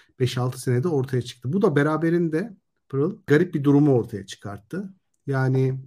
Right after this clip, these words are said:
bağlılıkları Türkiye Cumhuriyeti kanunlarına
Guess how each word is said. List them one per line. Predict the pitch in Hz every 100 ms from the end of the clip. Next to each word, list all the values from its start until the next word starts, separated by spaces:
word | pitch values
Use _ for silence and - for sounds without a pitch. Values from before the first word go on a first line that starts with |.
| _
bağlılıkları | 117 117 143 139 147 143 147 139 202 - _ _ _ _
Türkiye | - 165 165 156
Cumhuriyeti | 135 139 143 139 139
kanunlarına | - 127 139 139 143 143 160 160 170